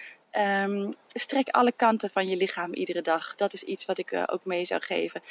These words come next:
Buig een keer achterover, buig een keer voorover. Strek de zijkanten van je lichaam. Draai, beweeg je gewrichten. Eh, Douyin betekent ook je ledematen strekken, bewegen.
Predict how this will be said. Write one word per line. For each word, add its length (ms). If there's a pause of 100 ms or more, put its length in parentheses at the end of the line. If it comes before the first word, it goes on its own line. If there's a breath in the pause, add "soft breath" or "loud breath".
(180 loud breath)
Buig 280
een 80
keer 180
achterover, 600
buig 260
een 100
keer 200
voorover. 520
Strek 280
de 80
zijkanten 600
van 140
je 80
lichaam. 420 (400 loud breath)
Draai, 720
beweeg 420
je 100 (140)
gewrichten. 880 (280 loud breath)
Eh, 100
Douyin 300
betekent 500
ook 260
je 240
ledematen 760
strekken, 880
bewegen. 840